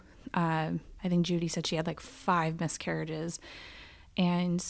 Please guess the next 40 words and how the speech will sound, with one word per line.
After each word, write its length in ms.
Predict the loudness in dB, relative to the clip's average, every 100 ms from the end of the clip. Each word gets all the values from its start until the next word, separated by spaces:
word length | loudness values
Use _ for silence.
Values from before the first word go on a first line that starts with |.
| -8 -18 -20 -10 6
you 160 | 10
know, 120 | 10
that 140 | 8 6
can, 280 | 4 4 0 -8 -2
that 200 | 2 2
can 100 | 0
tear 260 | -2 -4 -4
up 100 | -6
a 60 |
couple. 460 | -4 -4 0 0 -2 -6 -2
And 120 | 0
I 40 | 2
think 180 | 0
that 120 | 0 0
was 240 | 0 -4 -6 -2
obviously 300 | -2 -2 -2
part 200 | -2 0
of 60 |
it. 140 | -2 0
And 80 |
then 240 | 0 -2 -6 -12 -20 -20 -20 -4
the 100 | -2
other 120 | -2 -2
part 240 | -2 0
of 180 | -2 -6 -6
them 340 | -2 0 0 -4 -4
not 180 | -2 -2
being 160 | -2 -2
together 300 | -2 -2 0
anymore 400 | 0 0 0 0
was, 360 | -2 -4 -6 -10 -16 -16 -16 -18 -20 -20 -20 -20 -20 -20 -20 4
you 100 | 6
know, 120 | 8
being 180 | 6 4
a 40 | 2
part 220 | -2 -2
of 80 | 0
something 300 | 0 0 0
so 380 | 0 0 -2 -2
awful 520 | -2 0 2 2